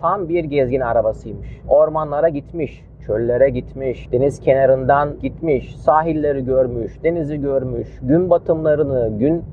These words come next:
doğumlarını hepsini görmüş. Bunları hepsini gördüğü için tabii ki dünyayı çok iyi tanıyormuş.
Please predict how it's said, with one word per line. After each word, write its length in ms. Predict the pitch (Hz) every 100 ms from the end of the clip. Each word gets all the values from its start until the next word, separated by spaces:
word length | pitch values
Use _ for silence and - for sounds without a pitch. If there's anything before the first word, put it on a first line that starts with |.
| 120
doğumlarını 760 | 165 170 156 151 143 135 123
hepsini 420 | 143 330 - 165
görmüş. 460 | 139 120 101 - - - - - -
Bunları 280 | 151 185 190
hepsini 340 | 190 - 185 175
gördüğü 340 | 170 170 175
için 200 | 160 135
tabii 240 | 143 147
ki 140 | 147 117
dünyayı 340 | 117 113 143
çok 220 | 147 156
iyi 120 | 131 120
tanıyormuş. 600 | 113 107 92 - -